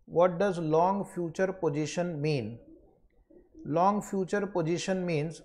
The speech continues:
a right but not the obligation to purchase the underlying asset, a right as well as an obligation to purchase the underlying asset.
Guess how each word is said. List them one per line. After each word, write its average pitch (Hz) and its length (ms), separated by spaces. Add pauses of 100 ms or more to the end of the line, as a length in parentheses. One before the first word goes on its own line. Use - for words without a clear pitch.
a 160 100
right 180 420 (840)
but 160 280
not 190 280
the 196 100
obligation 180 840
to 196 120
purchase 180 480
the 175 100
underlying 160 480
asset, 135 380 (1080)
a 135 100
right 165 460 (600)
as 151 280
well 226 200
as 220 160
an 220 120
obligation 190 720
to 202 120
purchase 180 460
the 170 120
underlying 160 480
asset. 143 400